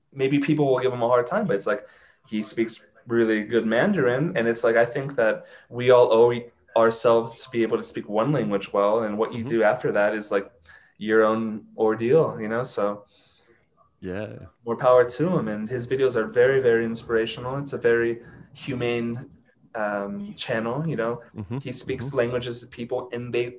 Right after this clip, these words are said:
Speaker 1: it literally makes their day. Like, you could see
Speaker 2: Oh my
Speaker 1: a clear
Speaker 2: God.
Speaker 1: difference,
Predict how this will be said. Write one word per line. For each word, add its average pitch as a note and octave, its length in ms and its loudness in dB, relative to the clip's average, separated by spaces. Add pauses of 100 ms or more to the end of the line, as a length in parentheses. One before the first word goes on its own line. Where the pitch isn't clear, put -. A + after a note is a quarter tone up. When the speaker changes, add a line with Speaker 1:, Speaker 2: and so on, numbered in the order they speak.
Speaker 1:
it B2 100 -4
literally C#3 520 2
makes A#2+ 460 -6
their A2 160 -4
day. G2+ 420 -2
Like, G#2+ 240 -6
you C#3 100 -8
could C3 240 -6
see G#2+ 400 -6
Speaker 2:
Oh D#2 60 -14
my E2 160 -4
Speaker 1:
a - 20 0
clear B2 360 -6
Speaker 2:
God. A#2+ 100 -6
Speaker 1:
difference, A2 480 -6